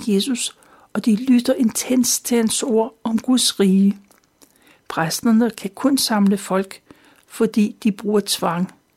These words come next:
Man bliver straffet, hvis man ikke overholder præstens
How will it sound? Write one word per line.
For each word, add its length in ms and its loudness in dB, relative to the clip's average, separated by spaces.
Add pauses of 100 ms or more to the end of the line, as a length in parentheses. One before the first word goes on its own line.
(500)
Man 160 -6
bliver 140 -6
straffet, 540 -4 (140)
hvis 220 -4
man 140 2
ikke 240 0
overholder 580 2
præstens 840 -4